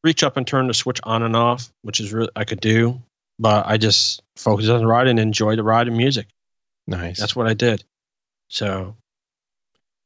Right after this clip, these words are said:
Speaker 2: Now, you mentioned that Bobby had an issue with his clutch. Was there any, any other issues or incidents that you guys had?
Speaker 1: <laughs> So let me, let me go down here and look at my, peek my notes here.
Speaker 2: No, <laughs> he's got notes.
Speaker 1: Biggest thing I hate to say was traffic.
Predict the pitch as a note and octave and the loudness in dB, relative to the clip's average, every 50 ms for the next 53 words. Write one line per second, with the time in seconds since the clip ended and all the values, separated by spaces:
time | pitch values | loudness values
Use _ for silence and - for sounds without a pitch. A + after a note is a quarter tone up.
0 | _ _ - A2+ G#2 G#2 G#2+ G#2+ G#2 - A#2 G#2+ F#2+ F#2+ G#2 - - - D3 - | _ _ 2 2 4 4 2 2 2 2 0 0 0 -2 -6 -8 -8 -10 -4 0
1 | G#2+ G2+ F#2+ G2 G2+ G2+ F2+ F2 F2 E2+ - - F2 - A2+ G#2 - G#2 F#2 F2+ | 2 2 4 4 2 4 2 2 0 -2 -6 -12 -4 -2 -2 0 2 2 2 2
2 | F2 E2 - - - - A2+ G#2+ G2+ - - - - G2 F#2+ F#2 G2 F#2+ F#2+ F#2+ | 0 0 -2 -2 0 0 2 2 2 -2 -6 -4 -4 -2 -2 0 0 2 2 4
3 | F#2+ F#2 F#2 G#2+ - - A#2 G#2+ G2+ G2+ G2 G2+ G2+ G2+ G#2+ G#2 - - A#2+ A#2 | 2 2 0 -2 -2 0 0 2 2 2 2 2 2 2 2 0 0 0 0 0
4 | A#2+ A#2+ A#2 G#2+ G#2+ A#2 A2+ - C3 C3 C#3 C#3 - - - _ _ _ _ _ | 0 2 2 2 2 0 0 2 0 0 0 0 -6 -8 -10 _ _ _ _ _
5 | _ _ _ - - C3+ C3+ C3 B2+ - C3 C#3 D#3 D3+ - _ - - - - | _ _ _ -10 -6 -4 -2 -2 -2 -2 -2 -4 -4 -6 -8 _ -2 -2 -2 -2
6 | - - - - - - _ _ _ _ - - - - - G3 E3+ D#3 D#3+ D#3 | -6 -12 -16 -18 -18 -20 _ _ _ _ 0 2 2 4 4 4 4 4 2 2
7 | C#3 - _ _ _ _ _ _ _ - _ _ _ _ A#2 A#2 A#2 A2 - A2+ | 0 -2 _ _ _ _ _ _ _ -20 _ _ _ _ -12 -10 -10 -10 -6 -4
8 | B2 B2 A#2 B2+ B2 B2 A#2+ A#2+ B2+ A#2+ A#2+ A#2+ B2 - A#2 A2+ A2 - - C3+ | -4 -2 -2 0 2 2 2 2 2 2 0 0 -2 -4 -6 -6 -6 -6 -4 -6
9 | B2 - A#2+ A2+ A2+ A#2 A#2+ C3 C#3 - - A#2 A2 G#2 G2+ - - _ B2+ A#2+ | -4 -2 -2 -2 0 2 2 0 2 0 -2 -2 -2 -4 -6 -8 -12 _ 0 2
10 | C#3+ D#3+ C3 G#2+ F#2+ - - - - - - - - - D3+ - - - - - | 2 2 2 0 0 -2 -4 -14 -20 -20 -20 -18 -4 -2 0 0 0 -4 -4 -4
11 | C#3+ - G2+ G#2+ C3 E3 F#3+ F3+ - - - - _ _ _ _ _ _ _ _ | -4 -4 -2 -2 -2 0 0 0 -2 -4 -6 -8 _ _ _ _ _ _ _ _
12 | _ C3 C#3 D3 D#3 D#3 - - B2+ A#2+ A2+ G#2+ G2 A#2 A#2 A2+ - G2 - - | _ 0 0 2 0 0 -2 -4 -6 -6 -6 -6 -6 -8 -8 -8 -8 -8 -8 -6
13 | - G#2+ G2+ F#2+ F#2+ F2+ - - - - - G2+ G2 F2+ F2 - - F2 - _ | -6 -8 -8 -10 -8 -8 -10 -8 -8 -10 -8 -6 -6 -8 -8 -8 -14 -18 -20 _
14 | _ | _